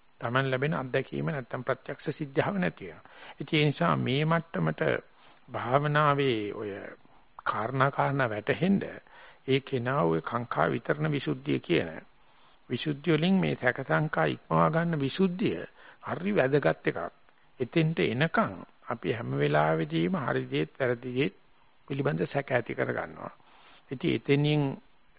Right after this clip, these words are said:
ඒ, ඒ කාංකා විතරණ විසුද්ධියට ගියාට පස්සේ කියනවා අපේ පසු කාලීන ආචාර්යවරු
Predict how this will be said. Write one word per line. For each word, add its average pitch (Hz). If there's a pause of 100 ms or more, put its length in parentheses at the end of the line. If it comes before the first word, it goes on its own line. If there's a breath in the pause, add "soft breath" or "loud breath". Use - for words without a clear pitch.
(180)
ඒ, 110
ඒ 110
කාංකා 117
විතරණ 127
විසුද්ධියට 123
ගියාට 117
පස්සේ 135
කියනවා 139 (500 loud breath)
අපේ 113
පසු 107
කාලීන 123
ආචාර්යවරු 131